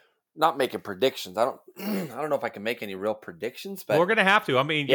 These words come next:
Speaker 1: Yeah.
Speaker 2: So next Tuesday, when we're gonna record our podcast, 'cause obviously both of us, I'm gonna have to leave really early Wednesday morning.
Speaker 1: Mm-hmm.
Speaker 2: To start my ride to the races and stuff, because I'm not just, it's a five-hour straight shot down a freeway. I'm not doing that. I'm gonna peel off and go to the North Georgia Mountains.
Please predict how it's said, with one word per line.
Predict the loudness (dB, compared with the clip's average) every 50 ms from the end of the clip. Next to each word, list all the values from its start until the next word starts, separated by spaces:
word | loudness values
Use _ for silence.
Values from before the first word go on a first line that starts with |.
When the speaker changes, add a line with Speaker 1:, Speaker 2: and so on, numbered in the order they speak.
| 6 6 4
Speaker 1:
Yeah. | 2
Speaker 2:
So | 0 -2 0
next | 2 4 2 2 2 -2 -6
Tuesday, | -4 -4 -4 -2 0 2 2 2
when | 0 -4 -6 -6
we're | -4 -2
gonna | -2 -2 -2
record | -4 -6 -6 -4 -4 -2 0
our | 0 0
podcast, | 0 0 0 0 0 0 0 -2 -2 -2 -4
'cause | -6 -2 0
obviously | 0 0 0 -4 -10 -12
both | -10 -6 -6 -6 -6 -6
of | -6 -6
us, | -6 -6 -8 -12 _ -20 -20 -20 -8 _
I'm | -2 0
gonna | 2 2 2
have | 2 0 -2
to | -4 -4
leave | -4 -4 -6 -6
really | -10 -8 -4 0 2 2 2 2 2 0 0
early | 0 -2 -2 -2 -2 -4 -6
Wednesday | -6 -6 -6 -6 -6 -6 -6 -6 -6
morning. | -6 -6 -6 -6 -6 -6 -6 -8 -10
Speaker 1:
Mm-hmm. | -12 -12 -12 -10 -10 -10 -12 -14 -16 _ _ _ _
Speaker 2:
To | -10 -4
start | 0 0 0 2 2
my | 0 0
ride | 2 4 2 2 2
to | -2
the | -6 -4
races | -2 -2 -2 -4 -4 -8 -10 -12 -12
and | -10
stuff, | -8 -6 -8 -8 -6
because | -6 -6 -6 -2
I'm | 0
not | 2 2 2 0
just, | -2 -8 -8 -8
it's | -10 -10 -10
a | -10
five-hour | -4 0 2 4 4 6 6 4 4 2 0 -4
straight | -6 -8 -4 -2 0 0 0 -2
shot | -2 0 0 0 0 0
down | -2 -4 -4 -6
a |
freeway. | -8 -6 -4 -2 -2 -2 -2 -2 -2
I'm | -2 -4 -2
not | -4 -4 -4 -6
doing | -8 -8 -8 -4
that. | -2 0 0 0 -2
I'm | -4 -4
gonna | -4 -4 -6
peel | -6 -8 -8 -6 -2 0 2
off | 2 2 2 -2
and | -4 -6
go | -6 -6
to | -6
the | -6 -8
North | -6 -6 -6 -6 -4
Georgia | -6 -6 -6 -4 -4
Mountains. | -4 -2 -4 -4 -6 -10 -14 -16